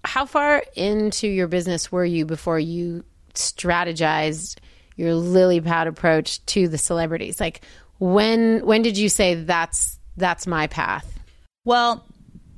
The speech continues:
Speaker 2: I can make an argument that I strategized from day one because, remember, I was coming off of a very bad situation. I was probably at the lowest point. And I wanna emphasize that 'cause there'll be some entrepreneurs on, in here who are listening to this who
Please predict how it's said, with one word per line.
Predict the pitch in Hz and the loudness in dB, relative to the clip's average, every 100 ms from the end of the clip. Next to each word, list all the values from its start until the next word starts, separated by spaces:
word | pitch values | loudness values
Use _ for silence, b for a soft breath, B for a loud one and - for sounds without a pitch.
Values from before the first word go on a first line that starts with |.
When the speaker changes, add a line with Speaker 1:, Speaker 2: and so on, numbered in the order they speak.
| - - | -20 -6
Speaker 2:
I | 190 | -4
can | 202 233 | 0 0
make | 277 | 0
an | 277 | 0
argument | 185 196 202 185 170 190 | 2 2 2 0 -2 -2
that | 175 160 - - - - - - - | 0 0 -4 -16 -20 -20 -20 -12 -2
I | 180 | -2
strategized | - 196 175 175 165 - | 0 0 0 0 0 -2
from | 165 | -6
day | 147 165 156 | -2 -2 -2
one | 160 190 147 - 151 | 0 0 0 -4 -6
because, | 180 - - 214 170 160 | -6 -6 -2 2 2 2
remember, | 208 208 | 2 2
I | 196 | 2
was | 262 | 0
coming | - 214 196 | -2 0 2
off | 175 170 | 2 2
of | 180 156 | 0 -2
a | 165 | 0
very | 175 175 | 2 4
bad | 165 156 143 | 2 0 -2
situation. | 165 151 143 - | -6 -8 -8 -2
I | 180 | -2
was | 185 | 2
probably | 220 214 | 2 2
at | 185 | 2
the | 160 | 0
lowest | 156 170 175 170 151 - | 0 0 2 2 -2 -6
point. | - 165 151 143 | 0 0 0 -2
And | 180 | -2
I | 196 | 2
wanna | 214 185 | 2 2
emphasize | - 180 180 175 | 0 -2 0 0
that | 160 | 0
'cause | - 151 | -2 0
there'll | 220 | 2
be | 208 | 2
some | 175 185 | 0 2
entrepreneurs | 175 160 - 170 160 | 2 0 -4 -4 -2
on, | 160 147 | -4 -4
in | 165 165 | -2 -2
here | 175 170 | 0 0
who | 165 135 | -2 -4
are | 165 | 0
listening | 165 165 175 170 | 0 0 -2 -2
to | 170 | -2
this | 170 - | -2 0
who | 165 147 | 0 0